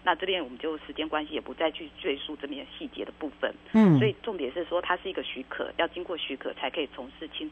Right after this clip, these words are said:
Speaker 1: 除处理的一个，呃，行业这样子。
Speaker 2: 是。
Speaker 1: 所以如果没有经过这个，呃，主管机关的许可文件哈，就去从事废弃物清除处理，或者说你有虽然取得文件，但是你没有取-，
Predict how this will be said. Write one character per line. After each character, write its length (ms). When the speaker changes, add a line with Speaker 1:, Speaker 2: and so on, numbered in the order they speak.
Speaker 1:
除 120
处 180
理 260
的 240
一 140
个， 160
呃， 120
行 240
业 180
这 120
样 120
子。 140
Speaker 2:
是。 480
Speaker 1:
所 120
以 40
如 240
果 180
没 140
有 140
经 240
过 300
这 120
个， 360
呃， 140
主 120
管 160
机 100
关 160
的 120
许 280
可 280
文 120
件 180
哈， 200
就 100
去 160
从 240
事 100
废 140
弃 160
物 100
清 200
除 160
处 240
理， 180
或 100
者 160
说 260
你 140
有 100
虽 160
然 100
取 140
得 140
文 180
件， 200
但 160
是 80
你 80
没 100
有 100
取-， 180